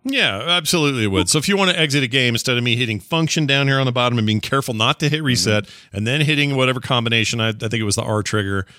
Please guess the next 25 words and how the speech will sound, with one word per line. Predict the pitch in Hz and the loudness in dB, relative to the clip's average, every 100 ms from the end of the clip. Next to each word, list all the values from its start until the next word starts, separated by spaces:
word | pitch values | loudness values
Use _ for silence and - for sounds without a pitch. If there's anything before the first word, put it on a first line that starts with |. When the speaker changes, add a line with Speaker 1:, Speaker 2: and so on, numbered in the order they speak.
| _ _ _ _ | _ _ _ _
Speaker 1:
instead | 110 - 143 | -2 0 2
Speaker 2:
Right. | |
Speaker 1:
of | 139 | 2
doing | 123 117 117 | 2 2 2
that, | 113 113 - - | 0 0 -4 -4
or | 123 | -2
the | |
start | 107 139 131 | 0 0 0
button | 113 104 | 0 0
actually | 104 - 104 101 | 0 0 -2 -2
restarts, | - 98 - - - _ _ _ | -4 -4 -8 -14 -20 _ _ _
uh, | - 110 104 104 _ | -2 0 0 -2 _
now | 127 131 | -2 0
it's | 123 - | 0 0
just | - 113 - _ _ - | 0 0 -2 _ _ -4
s-, | - | -4
the | - 117 | -2 0
select | 107 135 135 - | 0 2 0 0
button | 123 | -2
over | 107 113 | -2 -2
where | 120 | 0
your | 117 | 0
thumbs | - 127 131 135 | 0 0 2 2
already | 143 151 | 2 2
are. | 170 160 147 | 2 2 0